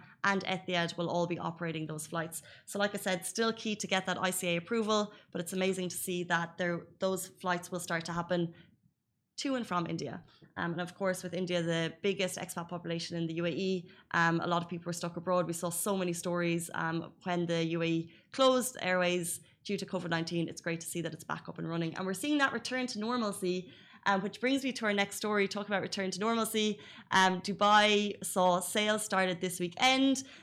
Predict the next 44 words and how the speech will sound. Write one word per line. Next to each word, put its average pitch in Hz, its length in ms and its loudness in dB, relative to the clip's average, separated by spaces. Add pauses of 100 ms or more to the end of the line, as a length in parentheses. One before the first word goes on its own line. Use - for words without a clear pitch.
(120)
and 185 120 0
basically 202 300 0
footage 262 340 0
of 214 160 0
busy 220 260 -2
malls 196 380 6
in 208 160 -2
Dubai 185 260 4 (200)
go-, 175 220 -2 (120)
goes 175 240 0
viral 190 440 4
as 180 200 -2
the - 80 -10
sales 170 560 -2
start. - 580 0 (380)
Um, 190 240 4
so 208 160 -2
Dubai 269 300 0
Summer 277 240 -2
Surprises 208 520 -2
kicked - 280 -8
off 180 200 -4
this 175 160 -8
weekend, 202 680 -2 (320)
and 190 100 0
with 202 200 -2
that, 185 220 6
as 170 160 -2
we 190 120 -2
know, 269 220 6
we 220 120 -2
see 185 160 -4
a 175 60 -2
lot 165 160 -2
of 165 100 -8
big 165 220 -6
sales. 202 580 2
Um, 170 320 0
it's - 140 -12
famous 233 420 0
for 180 240 0
promotions 208 600 -2
and 180 100 -2
raffles. 175 460 -2